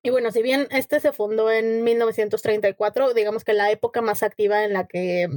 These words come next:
empezaron a, empezó a resonar más fue entre mil novecientos cuarenta y cuatro y mil novecientos cuarenta y siete, cuando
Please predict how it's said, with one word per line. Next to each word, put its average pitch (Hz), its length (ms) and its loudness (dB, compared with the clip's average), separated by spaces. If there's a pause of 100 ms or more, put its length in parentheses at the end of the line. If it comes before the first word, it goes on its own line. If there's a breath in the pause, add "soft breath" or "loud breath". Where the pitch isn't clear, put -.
(640)
empezaron 226 640 0
a, 214 280 0
empezó 220 320 0
a 220 60 2
resonar 226 580 0
más 240 440 -4 (380)
fue 226 260 -2
entre 220 220 0
mil 220 100 2
novecientos 233 400 -4
cuarenta 202 280 0
y 196 40 0
cuatro 254 320 0 (180)
y 233 100 0
mil 233 160 2
novecientos 233 340 -2
cuarenta 247 300 0
y 269 60 -6
siete, 285 320 0 (160)
cuando 277 560 0